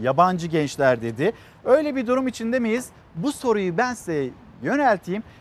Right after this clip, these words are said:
Bir Evrensel Gazetesi'ni rica edeceğim Savaş'tan. Ne yaşıyoruz? Hani diğer tarafta bürokratlar güzel güzel maaşlar alırken eski bakanlar,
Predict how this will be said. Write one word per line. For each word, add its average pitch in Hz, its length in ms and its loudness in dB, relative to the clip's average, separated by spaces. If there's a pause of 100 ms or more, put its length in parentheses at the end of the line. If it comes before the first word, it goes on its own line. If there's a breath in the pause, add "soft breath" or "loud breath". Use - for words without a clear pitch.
(100)
Bir 277 60 -2
Evrensel 220 640 4
Gazetesi'ni 180 640 -2
rica 175 320 6
edeceğim 120 420 0
Savaş'tan. 135 600 4 (1200 soft breath)
Ne 202 280 0
yaşıyoruz? 233 840 2 (160)
Hani 123 300 -4
diğer 165 260 0
tarafta 160 500 2
bürokratlar 160 540 0
güzel 151 280 0
güzel 147 240 2
maaşlar 147 400 -2
alırken 147 480 -2 (220)
eski 123 300 -10
bakanlar, 123 600 -2